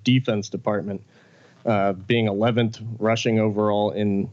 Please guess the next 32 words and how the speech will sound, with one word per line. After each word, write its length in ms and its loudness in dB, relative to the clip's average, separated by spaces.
the 120 2
D 180 4
V 180 0
O 160 2
A 120 4
category. 720 2
And 200 2
then 200 2
Damian 400 4
Williams 360 4
also 300 2
being 380 0
multifaceted, 920 0
almost 320 0
having 220 0
a 140 -4
hundred 300 2
all-purpose 720 -2
yards 280 2
last 280 -2
game. 280 -4
I, 220 0
I 80 2
think 240 0
he 120 2
could 160 0
do 180 4
it, 140 0
and 180 4
I'm 240 2
not 180 2
gonna 400 2